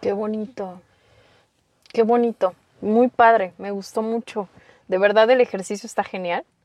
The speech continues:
lo voy a hacer, espero la gente que lo escuche lo haga. Y me parece muy interesante, de verdad, porque pocos,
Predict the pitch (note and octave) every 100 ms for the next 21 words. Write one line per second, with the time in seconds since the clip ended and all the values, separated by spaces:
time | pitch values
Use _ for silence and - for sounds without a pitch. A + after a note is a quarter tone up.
0 | _ _ _ _ F3 E3+ F3 - F3+ C#4
1 | _ _ _ _ _ - - F#3 F3+ -
2 | E3+ F3 F3 E3+ - F3 - F3 E3 E3
3 | G#3+ - _ _ _ _ _ _ _ _
4 | _ - G3 F#3+ F#3+ G3 G3 G3 G3 G3
5 | F#3+ G3 - B3 A3+ A3+ B3 C#4+ C#4+ A#3
6 | G3 D#3 D#3+ F3+ E3+ - - _ _ _
7 | _ - F#3 F3 F3 E3+ - _ _ _
8 | _ _ _ _ _ _ _ G3 - G3
9 | - - A#3 - D4 A4 -